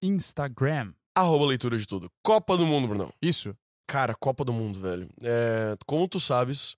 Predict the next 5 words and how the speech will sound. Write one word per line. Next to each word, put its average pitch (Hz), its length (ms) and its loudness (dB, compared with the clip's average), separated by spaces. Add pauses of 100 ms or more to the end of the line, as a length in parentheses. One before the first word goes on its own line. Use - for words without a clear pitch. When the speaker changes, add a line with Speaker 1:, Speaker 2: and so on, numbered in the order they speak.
Speaker 1:
Sim. 123 300 -2 (100)
Speaker 2:
eu 143 220 0
sou 147 500 0 (120)
uma 135 420 2
enciclopédia 131 1080 0